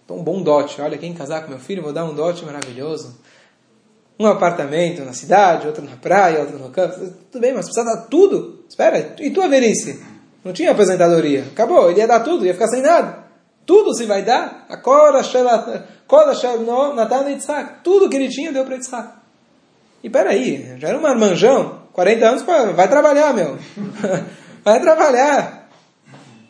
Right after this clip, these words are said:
Acabou, fez dezoito anos, paguei escola, paguei faculdade. Alô, vai embora.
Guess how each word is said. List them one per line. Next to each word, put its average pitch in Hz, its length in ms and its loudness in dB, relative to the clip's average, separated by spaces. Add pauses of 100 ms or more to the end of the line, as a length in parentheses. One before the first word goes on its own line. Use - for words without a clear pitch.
(1200)
Acabou, 208 540 4
fez 226 140 0
dezoito 226 340 2
anos, 196 200 0
paguei 240 460 4
escola, 202 420 2
paguei 233 200 2
faculdade. 226 800 2 (240)
Alô, 247 360 2
vai 185 120 -2
embora. 262 580 2